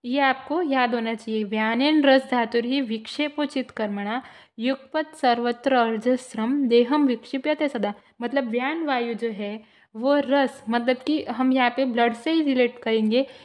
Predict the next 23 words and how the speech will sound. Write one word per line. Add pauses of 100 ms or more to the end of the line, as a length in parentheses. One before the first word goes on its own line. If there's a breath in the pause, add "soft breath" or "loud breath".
(140 loud breath)
कि
ब्लड
को
सर्कुलेशन
में (760)
हमेशा
कंटिन्यूअसली,
साइमल्टेनियसली (500 loud breath)
फेंकने
का
काम
करता
है,
ठीक
है। (1160)
तो
इसका
जो
मेन
फंक्शन
है
वो
विक्षेप,